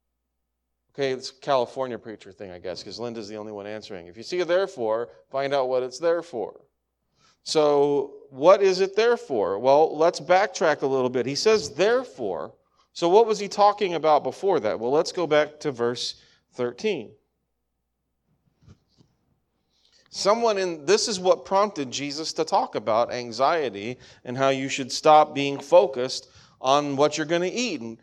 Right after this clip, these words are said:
what you're gonna wear and all these things. Someone in the crowd said to him, "Teacher,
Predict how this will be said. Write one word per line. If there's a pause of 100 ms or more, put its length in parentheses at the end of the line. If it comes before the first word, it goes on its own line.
(640)
what
you're
gonna
wear
and
all
these
things. (1080)
Someone
in
the
crowd
said
to
him, (360)
"Teacher,